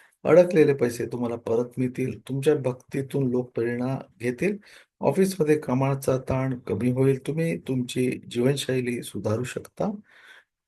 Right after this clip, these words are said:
अवधूत रिसर्च चॅनल YouTube-वर नियमितपणे पाहिल्याबद्दल मी तुमचा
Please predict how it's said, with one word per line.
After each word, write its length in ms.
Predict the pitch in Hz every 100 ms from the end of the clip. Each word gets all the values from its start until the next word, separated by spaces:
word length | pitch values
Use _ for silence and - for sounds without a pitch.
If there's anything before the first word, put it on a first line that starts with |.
| _ _ -
अवधूत 360 | 123 143 175
रिसर्च 400 | 151 143 151 151
चॅनल 340 | 139 135 135 139
YouTube-वर 400 | 127 135 131 131
नियमितपणे 680 | 127 123 135 - - 135 131
पाहिल्याबद्दल 460 | 113 98 107 117
मी 100 | 117
तुमचा 280 | 117 110 101